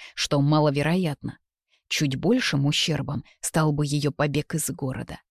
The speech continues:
Но вот если бы она прорвалась обратно в поисках своего мужа,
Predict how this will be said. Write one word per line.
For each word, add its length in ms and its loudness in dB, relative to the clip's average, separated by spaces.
Но 160 8
вот 200 4
если 420 2
бы 180 2
она 380 4
прорвалась 800 2
обратно 540 2
в 120 -10
поисках 540 0
своего 460 2
мужа, 520 2